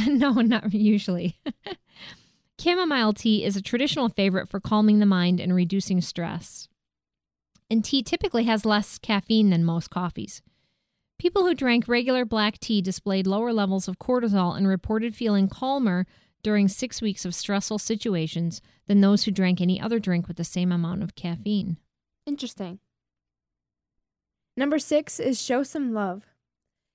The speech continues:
Speaker 2: You can bring on relaxation by cuddling your pet, giving a hug to a friend or family member, snuggling with your spouse, or talking to a friend about the good things in your life.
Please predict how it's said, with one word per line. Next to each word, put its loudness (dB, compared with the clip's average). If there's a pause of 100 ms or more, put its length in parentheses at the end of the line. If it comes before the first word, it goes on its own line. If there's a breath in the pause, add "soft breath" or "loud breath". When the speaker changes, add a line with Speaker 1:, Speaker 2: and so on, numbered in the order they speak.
(280)
Speaker 2:
You -10
can -2
bring 0
on 2
relaxation 0
by 0
cuddling -2
your -4
pet, -6 (360)
giving -4
a -2
hug -2
to -2
a -2
friend -4
or -2
family -4
member, -4 (120)
snuggling -4
with -10
your -6
spouse, -6 (100)
or -4
talking -4
to -2
a -2
friend -4
about -4
the -4
good -2
things -4
in -6
your -8
life. -16